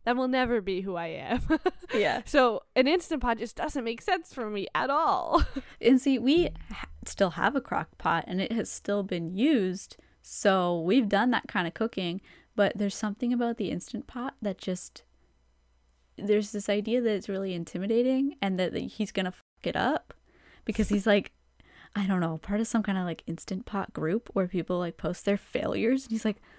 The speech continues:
Speaker 2: "Look, everyone's messing up their recipes. I can't do this."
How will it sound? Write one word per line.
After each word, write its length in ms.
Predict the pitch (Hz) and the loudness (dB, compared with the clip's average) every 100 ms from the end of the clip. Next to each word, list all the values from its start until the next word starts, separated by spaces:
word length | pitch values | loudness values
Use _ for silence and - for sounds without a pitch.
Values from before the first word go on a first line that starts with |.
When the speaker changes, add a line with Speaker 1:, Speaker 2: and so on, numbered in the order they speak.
| - | -8
Speaker 2:
"Look, 200 | 294 - - | -6 -6 -4
everyone's 360 | 277 294 311 - | 0 2 2 4
messing 280 | 311 294 | 2 2
up 100 | 294 | -2
their 120 | - 262 | 0 2
recipes. 460 | 269 269 240 226 - | 2 0 0 0 0
I 100 | 262 | -2
can't 280 | 262 254 208 | 4 4 6
do 160 | 214 226 | 4 6
this." 300 | 247 240 | 4 0